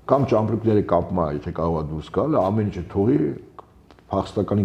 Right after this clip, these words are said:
գաղթականի կարգավիճակը, ամենամոտ տարածքը Ռուսաստանը, գնա այնտեղ, զրոյից սկսի։ Եթե չի ուզում, որ գնա, այդ ինչ-որ տարիներով ստեղծել են սերնդեսերունդ և սիրում է իր հայրենիքը, թող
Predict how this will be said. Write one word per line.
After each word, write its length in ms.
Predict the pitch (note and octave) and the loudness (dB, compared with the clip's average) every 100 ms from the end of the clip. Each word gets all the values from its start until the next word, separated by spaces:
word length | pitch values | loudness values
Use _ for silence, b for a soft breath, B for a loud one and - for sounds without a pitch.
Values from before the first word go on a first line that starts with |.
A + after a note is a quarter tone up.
| E2 | 2
գաղթականի 460 | E2 - F2 F#2 E2 | 0 -2 -2 -2 -2
կարգավիճակը, 600 | E2+ - F2+ F#2 G#2 C3 F#2 | -2 -2 -4 -2 0 2 2
ամենամոտ 400 | G2 F#2 F2+ F2+ | 0 -2 -2 -2
տարածքը 340 | E2+ F2+ G#2 | -2 -2 -6
Ռուսաստանը, 500 | F#2 - D2 - C#2+ D#2 | -6 -4 -6 -6 -6 -2
գնա 140 | E2+ | 0
այնտեղ, 220 | E2 G2+ A2 - | 0 -2 -4 2
զրոյից 300 | F#2 F2 E2+ | 4 4 0
սկսի։ 320 | - - - - B B B B B B | -8 -10 -8 -8 B B B B B B
Եթե 220 | F#2+ G2 A#2+ | 2 4 2
չի 200 | - D#3+ | 4 4
ուզում, 300 | B2+ F2+ F#2 | 6 4 4
որ 160 | F2+ F2 | 4 4
գնա, 180 | F2+ G2+ C#3 | 2 0 -2
այդ 240 | A#2+ - | -4 -8
ինչ-որ 260 | F#2 - F2 - - _ - | -8 -6 -8 -8 -20 _ 0
տարիներով 600 | E2+ F#2 F2+ F2+ F#2+ F2 - - _ b b b - | 2 2 2 2 0 -2 -8 -20 _ b b b -10
ստեղծել 480 | - F#2+ F#2 G2 F#2 | -2 -2 2 4 4
են 160 | F2+ D#2+ - - - | 4 0 -8 -18 -14
սերնդեսերունդ 760 | - F#2 F2+ F2 F#2 E2 D#2 - - - _ b b b b b b - E2 | -4 0 0 0 0 0 -2 -6 -18 -20 _ b b b b b b -4 2
և 140 | F2 | 2
սիրում 240 | - A2+ A2 | 4 4 4
է 60 | E2 | 4
իր 100 | D2+ | 2
հայրենիքը, 480 | D#2 D#2+ E2 - - | 0 0 0 -2 -2
թող 160 | E3+ | -4